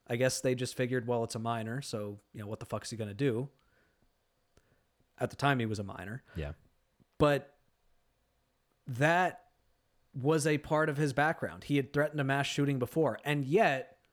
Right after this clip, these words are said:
Speaker 1: he was still able to buy guns. And this is New York. It's not like the gun laws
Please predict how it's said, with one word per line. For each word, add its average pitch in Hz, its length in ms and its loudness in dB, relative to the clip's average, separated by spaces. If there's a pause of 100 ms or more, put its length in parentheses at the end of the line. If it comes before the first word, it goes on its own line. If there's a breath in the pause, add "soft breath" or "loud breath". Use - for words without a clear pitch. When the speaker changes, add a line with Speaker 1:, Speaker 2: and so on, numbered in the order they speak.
(520)
Speaker 1:
he - 180 4
was 233 160 6
still 226 320 4
able 190 240 4
to 170 80 4
buy 147 240 4
guns. 151 380 0
And 165 200 2
this 262 160 4
is 196 140 4
New 156 80 2
York. 190 340 4
It's 123 140 -4
not 214 200 4
like 190 200 2
the 156 60 2
gun 165 340 2
laws 135 440 2